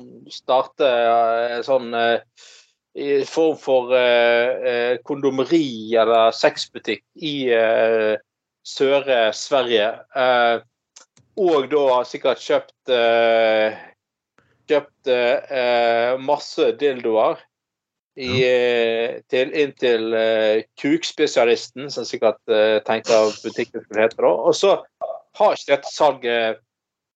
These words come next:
Speaker 1: eh, eh, gått så bra som ventet.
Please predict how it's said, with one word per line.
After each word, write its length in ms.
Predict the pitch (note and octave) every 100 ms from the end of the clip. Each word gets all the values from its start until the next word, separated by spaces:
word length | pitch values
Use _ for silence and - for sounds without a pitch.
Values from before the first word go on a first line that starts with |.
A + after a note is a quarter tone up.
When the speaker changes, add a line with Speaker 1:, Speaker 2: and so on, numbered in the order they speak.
| _
Speaker 1:
eh, 840 | C#3+ A#2+ A#2+ A#2 A#2 A#2+ A#2+ A#2+ C#3 - -
eh, 300 | D3 C3+ C3+ C3
gått 260 | E3+ D#3 -
så 300 | - D3 A#2+ A#2
bra 480 | C3+ C#3 A#2+ A2+ A2
som 360 | - B2 A2+
ventet. 500 | A2 A#2 B2+ - G#2